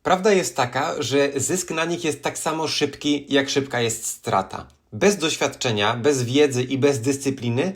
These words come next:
jest to droga do szybkiej utraty wszystkich środków. Ale nawet i posiadanie tego doświadczenia i wiedzy nie gwarantuje ci sukcesu. Pamiętaj, że inwestowanie to maraton, a nie sprint.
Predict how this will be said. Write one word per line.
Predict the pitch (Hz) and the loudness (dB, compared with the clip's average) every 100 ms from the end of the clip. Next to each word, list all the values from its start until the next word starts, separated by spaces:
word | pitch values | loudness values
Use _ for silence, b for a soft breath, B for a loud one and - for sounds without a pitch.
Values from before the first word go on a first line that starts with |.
| - | -4
jest | 175 170 | -4 -4
to | 147 | -2
droga | 143 151 147 | 2 4 4
do | 135 135 | 2 0
szybkiej | 156 143 139 | 0 -2 -2
utraty | 135 123 123 117 127 | -2 -2 -2 -2 -4
wszystkich | - 120 - 110 | -4 -6 -4 -4
środków. | - 101 131 - 104 - _ _ | -2 0 -2 -4 -14 -14 _ _
Ale | 131 139 139 139 | 0 4 2 2
nawet | 143 175 196 - | 2 4 2 0
i | |
posiadanie | 143 156 - 135 143 202 165 | -6 -4 -2 2 4 4 4
tego | 135 120 123 | 2 0 2
doświadczenia | 123 120 127 - 131 127 123 | 2 -2 -4 -6 -4 -4 -4
i | 135 | -4
wiedzy | 117 113 117 180 143 | -2 0 0 -2 0
nie | 151 151 | 0 2
gwarantuje | 143 147 143 135 143 135 | 4 4 4 2 4 4
ci | 127 | 2
sukcesu. | - 117 - 104 92 - - - _ | -4 -6 -6 -4 -4 -6 -12 -18 _
Pamiętaj, | - 139 208 233 196 | -2 0 2 4 4
że | 202 | 2
inwestowanie | 151 143 147 - 139 151 147 | 0 0 0 -2 -2 0 -2
to | 139 | -2
maraton, | 135 135 127 120 135 139 135 | 0 2 4 2 2 -2 0
a | 131 | 0
nie | 135 | 0
sprint. | 131 - - 120 95 - | 0 -4 -6 -4 -4 -8